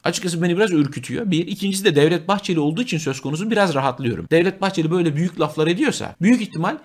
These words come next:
yakın zamanda bir kıvıracaktır. Yakın zamanda bir manevra yapacaktır. Neye mal olursa olsun Cumhurbaşkanı Erdoğan'ı Yüce Divan'da yargılayacağıza dönebilir. "Recep Tayyip Erdoğan'dan Cumhurbaşkanı olmaz." dedikten sonra buraya geldiği için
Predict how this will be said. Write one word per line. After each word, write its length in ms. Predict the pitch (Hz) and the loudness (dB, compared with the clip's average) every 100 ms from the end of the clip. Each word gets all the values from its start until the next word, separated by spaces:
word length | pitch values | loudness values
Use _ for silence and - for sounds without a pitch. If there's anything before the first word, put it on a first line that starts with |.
| _ | _
yakın 260 | 120 147 214 | 0 0 2
zamanda 340 | 220 180 160 | 0 2 2
bir 100 | 156 | 0
kıvıracaktır. 640 | 156 156 156 170 240 240 107 | 0 2 4 4 0 -4 -4
Yakın 220 | 120 165 | -4 -2
zamanda 280 | 165 156 151 | 0 2 2
bir 60 | |
manevra 380 | 139 135 170 208 | 2 2 2 4
yapacaktır. 680 | 143 113 95 95 - 240 - _ _ _ _ | 2 0 -2 -4 -4 -4 -6 _ _ _ _
Neye 300 | - 107 113 | -10 -6 -6
mal 280 | 107 104 101 | -6 -8 -8
olursa 440 | 101 98 95 - | -8 -10 -10 -8
olsun 600 | 95 95 - 120 135 156 151 - _ - - | -8 -8 -6 -2 0 0 -2 -14 _ -20 -10
Cumhurbaşkanı 680 | 123 113 117 - - 107 | -6 -6 -6 -6 -6 -8
Erdoğan'ı 880 | 110 120 107 123 120 120 127 147 147 - - | -6 -4 -4 -4 -4 0 4 6 6 2 -12
Yüce 420 | - 160 143 175 143 | -2 0 4 2 4
Divan'da 460 | 160 143 156 139 | 4 4 2 2
yargılayacağıza 1000 | 131 127 139 151 151 156 151 170 175 202 | 2 2 4 6 8 6 6 4 4 4
dönebilir. 580 | 175 143 113 87 - - - | 6 4 2 -2 -8 -14 -6
"Recep 460 | - 107 117 - | -4 -2 -6 -8
Tayyip 360 | - 107 113 117 | -6 -4 -4 -4
Erdoğan'dan 1000 | 113 113 110 110 110 110 107 113 135 127 | -4 -2 -2 -4 -4 -4 -2 0 0 0
Cumhurbaşkanı 760 | 110 123 120 113 110 - 117 117 | 0 0 0 0 -2 -2 -2 0
olmaz." 680 | 127 131 135 151 123 - - | 0 2 4 2 0 -4 -2
dedikten 500 | 135 131 131 180 202 | 0 0 0 0 0
sonra 340 | 185 131 120 | 2 0 2
buraya 240 | 151 160 | 4 6
geldiği 380 | 135 127 135 311 | 6 2 0 -2
için 280 | 320 - 80 | -2 -4 -8